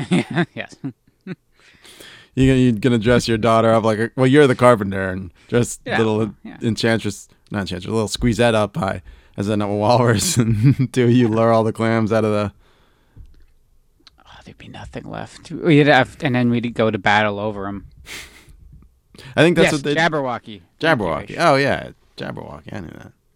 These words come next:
Speaker 2: I just didn't know what sequence you were talking about.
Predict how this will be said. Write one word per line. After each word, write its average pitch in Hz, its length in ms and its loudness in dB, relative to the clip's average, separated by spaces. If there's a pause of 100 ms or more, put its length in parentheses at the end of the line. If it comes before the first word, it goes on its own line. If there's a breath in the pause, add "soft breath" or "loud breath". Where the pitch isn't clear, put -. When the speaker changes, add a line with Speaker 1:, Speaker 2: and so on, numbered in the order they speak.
(3250)
Speaker 2:
I 113 100 0
just 98 180 -8
didn't 104 160 -4
know 95 100 -6
what 95 120 -10
sequence 92 340 -10
you 87 80 -10
were 87 40 -12
talking 85 280 -8
about. - 260 -18